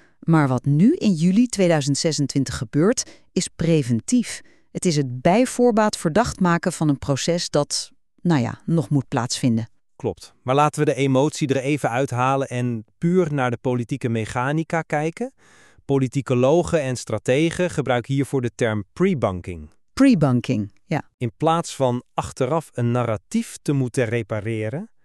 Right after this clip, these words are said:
Speaker 2: vaccineer je als het ware je eigen kiezersbasis vooraf al tegen een mogelijke teleurstelling.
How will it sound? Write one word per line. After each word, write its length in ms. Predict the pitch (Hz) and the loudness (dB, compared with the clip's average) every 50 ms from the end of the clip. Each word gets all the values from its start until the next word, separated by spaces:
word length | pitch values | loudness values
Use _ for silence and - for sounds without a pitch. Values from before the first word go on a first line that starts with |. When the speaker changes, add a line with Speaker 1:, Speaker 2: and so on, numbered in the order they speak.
| _ _ _ | _ _ _
Speaker 2:
vaccineer 680 | _ - - 143 - - - 139 127 131 139 165 185 196 | _ -6 -4 -4 -4 -4 -4 -4 -2 0 0 0 0 -2
je 140 | 175 147 123 | -4 -4 -6
als 200 | - 131 120 110 | -6 -8 -8 -6
het 120 | 117 101 | -6 -4
ware 400 | 110 117 123 135 156 151 151 135 | -4 -4 -2 -4 -4 -4 -4 -4
je 140 | 120 120 - - | -4 -6 -6 -6
eigen 440 | - 139 160 180 180 - - 131 110 - | -8 -6 -4 -4 -6 -6 -8 -8 -10 -8
kiezersbasis 880 | _ - 185 185 175 175 160 127 123 120 135 139 143 131 - 135 - - | _ -6 -4 -2 -2 -2 -2 -4 -4 -2 -2 -2 -2 -4 -6 -8 -10 -10
vooraf 600 | - - - 160 175 185 175 - 160 156 - - | -14 -8 -4 -2 -2 0 0 0 0 -2 -2 -4
al 140 | 135 139 - | -6 -6 -4
tegen 300 | - 131 120 120 - 117 | -4 -6 -6 -4 -6 -6
een 100 | 113 110 | -6 -4
mogelijke 460 | 110 110 110 107 - - 110 - 107 - | -4 -4 -4 -6 -6 -8 -12 -12 -12 -12
teleurstelling. 760 | - 110 101 101 98 95 90 - - 98 87 82 78 - | -10 -8 -8 -6 -8 -8 -10 -10 -12 -12 -14 -14 -16 -20